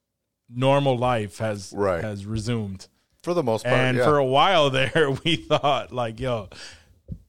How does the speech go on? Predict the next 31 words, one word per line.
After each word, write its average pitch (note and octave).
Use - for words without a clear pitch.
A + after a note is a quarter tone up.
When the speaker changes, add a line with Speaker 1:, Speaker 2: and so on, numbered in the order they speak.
Speaker 1:
shit D3+
is A#2
completely D3+
gonna C3+
be B2+
different. B2
Everything D3
is C#3
Speaker 2:
Yeah. -
Speaker 1:
forever D3+
changed." A#2
Speaker 2:
Right, G2
Speaker 1:
Uh, B2
Speaker 2:
right. A#2+
Speaker 1:
s-, -
that's D3
still B3+
true A#3+
for D#3
some D3
things, G#2
but G2
Speaker 2:
For -
s-, -
Speaker 1:
for A#2+
the A2+
most A2
part, G#2
Speaker 2:
yeah. G2
Speaker 1:
we're F#2+
back. F#2